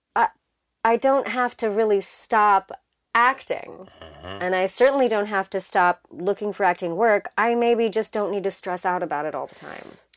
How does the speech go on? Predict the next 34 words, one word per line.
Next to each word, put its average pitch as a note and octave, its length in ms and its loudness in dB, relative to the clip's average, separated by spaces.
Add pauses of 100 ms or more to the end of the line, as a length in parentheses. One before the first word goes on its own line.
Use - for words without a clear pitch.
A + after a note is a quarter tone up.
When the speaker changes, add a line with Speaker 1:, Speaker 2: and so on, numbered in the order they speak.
(100)
Speaker 2:
Crazy D3 360 -12
town. C#2 280 -12 (220)
Speaker 1:
Crazy E4+ 280 0
town, E3+ 220 -6
right? G3+ 280 -2 (280)
And A3 300 0 (140)
you're G3 140 -6
gonna F#3 140 2
laugh D#3+ 340 4
when E3+ 100 -4
I D#3 80 -4
tell D#3 200 -4
you D#3 160 -4
what, D3+ 280 -6
um, C#3+ 340 -8
what D3+ 220 -8
was D#3 160 -6
ultimately D#3 520 -6
the D#3+ 140 -6
thing D#3 300 -6
that D3+ 160 -8
totally D#3 340 -6
solved D#3+ 400 -6
this - 140 -16
problem C#4 380 -6
for - 140 -6 (320)
me. D#2+ 100 -10
Speaker 2:
Yeah? D2 260 -6 (360)
Speaker 1:
I C4+ 280 4
started D#4 360 -2
driving B3+ 420 0
for D#4 180 -2
Lyft. E4+ 540 -4 (1300)
Speaker 2:
Interesting. E3+ 1160 -2